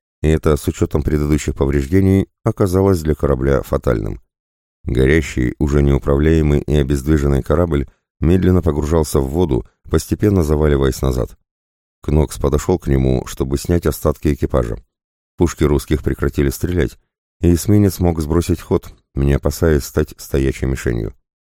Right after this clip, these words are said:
Командир четвёртого дивизиона двадцать первого берегового ракетного полка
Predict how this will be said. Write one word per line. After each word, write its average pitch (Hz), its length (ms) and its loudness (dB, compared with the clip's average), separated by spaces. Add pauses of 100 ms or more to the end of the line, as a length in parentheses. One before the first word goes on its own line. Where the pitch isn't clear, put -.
(440)
Командир 71 400 2
четвёртого 82 560 0
дивизиона 78 600 2
двадцать 76 360 -2
первого 71 420 2
берегового 71 580 2
ракетного 67 460 0
полка 67 420 -2